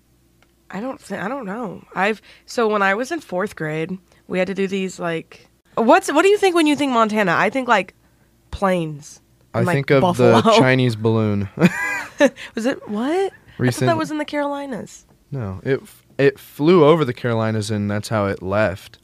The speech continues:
Speaker 1: Oh, okay.
Speaker 2: It went, started in Montana and then
Speaker 1: Also, we are the Hoosier State.
Speaker 2: Uh-huh.
Speaker 1: I
Speaker 2: But
Speaker 1: didn't, I
Speaker 2: again,
Speaker 1: don't know.
Speaker 2: what is a Hoosier? <laughs> I guess it's just
Speaker 1: Um,
Speaker 2: the people, but that's just lame.
Speaker 1: We are the, it is the people, but it was derogatory.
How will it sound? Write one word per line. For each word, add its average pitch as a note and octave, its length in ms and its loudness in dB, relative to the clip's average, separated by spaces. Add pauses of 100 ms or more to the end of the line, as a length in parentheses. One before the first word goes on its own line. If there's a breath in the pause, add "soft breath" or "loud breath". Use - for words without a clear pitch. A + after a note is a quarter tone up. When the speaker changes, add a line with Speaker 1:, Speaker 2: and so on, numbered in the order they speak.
Speaker 1:
Oh, D#3 220 -2
okay. D#3 240 -6
Speaker 2:
It C#3 80 0
went, B2+ 280 -4
started D3+ 380 -2
in A#2+ 80 -6
Montana G#2 560 -6
and F#2+ 100 -12
then F#2+ 220 -14 (120)
Speaker 1:
Also, G#3+ 240 -2
we G#3+ 140 -2
are F#3+ 140 4
the F3 100 0
Hoosier E3+ 240 -4
State. D#3+ 320 -8 (1080 soft breath)
Speaker 2:
Uh-huh. F#2 260 -10
Speaker 1:
I F#2 240 -8 (520 soft breath)
Speaker 2:
But A2 140 -4
Speaker 1:
didn't, F#3 80 2
I F3+ 40 2
Speaker 2:
again, D#3 320 6
Speaker 1:
don't E3 120 0
know. D#3+ 280 -4 (200)
Speaker 2:
what A#2 400 2
is C#3+ 200 4
a C#3+ 100 4
Hoosier? D#3+ 340 2
<laughs> - 600 -16
I C3+ 40 -6
guess F3+ 240 4
it's G#3 160 2
just G3+ 140 0
Speaker 1:
Um, G3+ 60 -8
Speaker 2:
the C3+ 60 -2
people, D#3 460 -2
but A2+ 80 -4
that's A2+ 200 -2
just - 220 -8
lame. F2+ 360 -6
Speaker 1:
We G3 140 0
are G3 220 2
the, G#3 220 -8
it G#3 100 -2
is B3 220 -2
the G3+ 100 -6
people, F3+ 340 -6
but F#3 200 -2
it G3+ 160 -4
was A3 260 0
derogatory. F#3+ 1000 -2